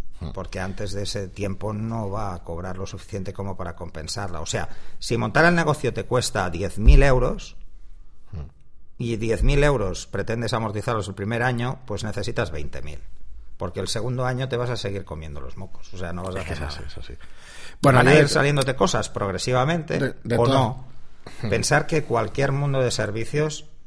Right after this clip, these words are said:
Speaker 2: es absolutamente fluctuante. Podéis tener épocas buenísimas y épocas muy malas.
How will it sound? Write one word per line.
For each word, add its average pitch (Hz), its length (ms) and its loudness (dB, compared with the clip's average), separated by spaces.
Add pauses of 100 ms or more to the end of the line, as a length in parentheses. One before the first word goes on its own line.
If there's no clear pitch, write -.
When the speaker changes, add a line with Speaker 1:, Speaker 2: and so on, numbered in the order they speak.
(180)
Speaker 2:
es 104 200 -6
absolutamente 117 1040 -2 (720)
fluctuante. 107 800 -2
Podéis 95 320 -6
tener 117 220 -2
épocas 107 480 -4
buenísimas 117 640 -2
y 147 40 2
épocas 104 300 -4
muy 87 160 -4
malas. 98 560 -2